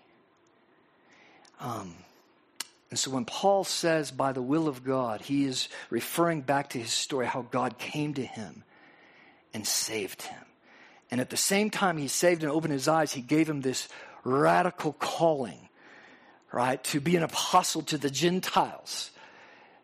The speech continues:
And an apostle that was going to have to suffer greater than anyone we know of in the New Testament for the cause of Christ. That was his calling, right? And, um,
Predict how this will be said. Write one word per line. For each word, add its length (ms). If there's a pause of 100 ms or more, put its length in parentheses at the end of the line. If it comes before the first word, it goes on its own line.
(240)
And 160
an 120
apostle 580
that 220
was 200
going 280
to 180
have 380
to 100
suffer 500
greater 460
than 200
anyone 420
we 160
know 220
of 140
in 100
the 60
New 160
Testament 640 (300)
for 120
the 120
cause 640
of 100
Christ. 400
That 220
was 140
his 120
calling, 460 (720)
right? 200 (1700)
And, 320
um, 320